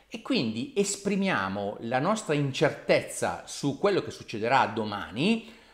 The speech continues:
con una probabilità. È una misura della nostra ignoranza di quello che può succedere. Quindi se le previsioni del tempo vi dicono che nella vostra regione fra una settimana, fra tre giorni, non so, c'è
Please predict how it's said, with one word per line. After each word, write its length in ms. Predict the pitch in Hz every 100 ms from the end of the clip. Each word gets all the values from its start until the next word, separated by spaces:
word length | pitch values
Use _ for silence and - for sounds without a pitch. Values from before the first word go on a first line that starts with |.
| _ _ -
con 140 | 302
una 200 | 180 160
probabilità. 800 | 165 131 107 98 92 180 156 - -
È 100 | 190
una 140 | 165
misura 340 | 220 156 175
della 180 | 175 123
nostra 380 | 113 160 - 139
ignoranza 840 | 156 151 151 156 143 135 143 180 175
di 100 | 123
quello 320 | 107 110 120
che 140 | 101
può 180 | - 92
succedere. 800 | - - - 127 113 113 113 -
Quindi 220 | - 123
se 80 | -
le 80 | 117
previsioni 420 | 113 135 127 190
del 220 | 139 117
tempo 300 | 156 160 147
vi 100 | 113
dicono 320 | 113 151 117 107
che 160 | 131
nella 220 | 110 101
vostra 260 | 107 143 113
regione 520 | 110 113 147 120 92 90
fra 160 | 131
una 120 | 123
settimana, 600 | 110 110 120 135 117 92 82
fra 140 | 107
tre 160 | 139 127
giorni, 320 | 139 127 98
non 80 | 107
so, 120 | -
c'è 200 | 151 110